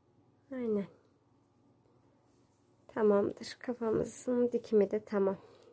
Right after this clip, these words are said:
Biraz dönüyor sağa sola ama o da çok normal. Zaten dönsün de önemli değil. O sıkıntı değil.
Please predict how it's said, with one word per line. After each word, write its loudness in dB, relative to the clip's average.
Biraz 4
dönüyor 10
sağa 0
sola 0
ama 4
o 2
da 2
çok -2
normal. 10
Zaten 6
dönsün 4
de 4
önemli 4
değil. -2
O -6
sıkıntı -12
değil. -8